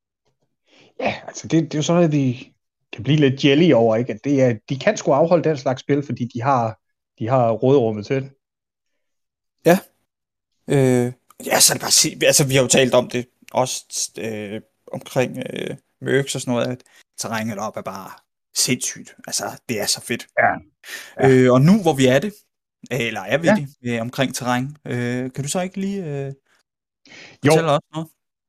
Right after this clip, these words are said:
Speaker 1: Jo, det kan jeg godt. Altså, jeg, øhm, jeg begyndte for, det er vel ti måneder siden, eller sådan noget, at, at undersøge mulighederne for, øh, et område, et nyt område, som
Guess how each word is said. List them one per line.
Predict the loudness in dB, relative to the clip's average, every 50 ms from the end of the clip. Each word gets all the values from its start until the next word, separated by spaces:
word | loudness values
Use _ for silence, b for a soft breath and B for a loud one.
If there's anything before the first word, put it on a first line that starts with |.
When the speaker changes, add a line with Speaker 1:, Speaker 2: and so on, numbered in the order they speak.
| _ _ _ _ _ _ _ _ _ -6 2
Speaker 1:
Jo, | 4 4 4 4
det | 2 2
kan | 2 2
jeg | 4
godt. | 4 2 2 2 0
Altså, | 2 4 4
jeg, | 4 4 4 4 4 4 6 6 6 4 4
øhm, | 0 -2 -4 -6 -8 -12 _ _ _ _ _ _ _ _ _ _ _ _ _ _ _ _ _ _ -2
jeg | -2 -2 -2
begyndte | -2 0 2 2 4 4 2 0
for, | 2 2 4 4 4 4 4 4 4 4 4 4 2 2 0
det | -2 -4 -4 -2
er | 0
vel | 0 0 0 0 -2 -2
ti | 0 0 0 0 -4 _ -8 -2
måneder | 2 2 4 2 2 0 0 0
siden, | 2 0 0 0 0 -2
eller | -4 -4 -4
sådan | -6 -6 -4
noget, | -2 -2 0 0 0 0 0 -2 -2
at, | -4 -6 -8 -8 -8
at | -8 -10 -12 _ -8
undersøge | -8 -6 -6 -6 -6 -4 -2 0 0 0 0 -2 _ _ _ _ _ _ _ _ _
mulighederne | 0 2 4 6 6 6 6 6 6 4 4 2 0
for, | -2 0 0 2 2 0 -2 -4
øh, | -6 -8 -8 _
et | 0 2
område, | 4 4 4 4 4 4 4 2 0 -4 _ _ _ _ _ _ _ _ _ _ _ _ _ _ _ _ -2
et | 2 4
nyt | 4 6 6
område, | 6 4 4 4 2 0 -2 -2
som | -4 -6 -6 -6 -8